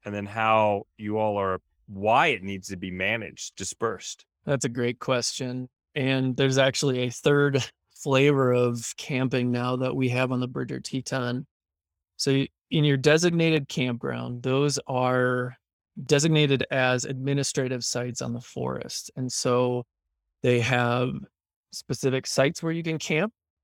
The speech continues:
Speaker 2: There is a fee associated with using that area. So you go in, there's a fee tube, you pull a little sticker and stick it on the, the post that says that you've paid your fee. In some areas, there's an online reservation system. And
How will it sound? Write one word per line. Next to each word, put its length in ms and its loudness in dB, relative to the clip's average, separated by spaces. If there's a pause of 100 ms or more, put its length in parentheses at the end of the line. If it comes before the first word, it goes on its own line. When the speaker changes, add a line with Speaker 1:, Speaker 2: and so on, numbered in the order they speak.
Speaker 2:
There 140 -2
is 160 -4
a 120 -4
fee 520 0
associated 960 -2
with 240 -2 (240)
using 480 0
that 320 -2
area. 460 0 (180)
So 140 -8
you 100 -6
go 260 2
in, 200 0
there's 180 -2
a 60 -8
fee 260 -2
tube, 460 -2
you 80 -4
pull 320 2
a 20 6
little 240 4
sticker 600 -4
and 240 -6
stick 260 -2
it 100 0
on 220 0
the, 340 0
the 100 -6
post 600 -4 (100)
that 140 -8
says 240 -4
that 100 -8
you've 220 -12
paid 220 2
your 140 -2
fee. 520 0
In 120 -6
some 260 4
areas, 400 4
there's 220 -4
an 80 -2
online 400 2
reservation 640 -4
system. 600 -8 (460)
And 640 4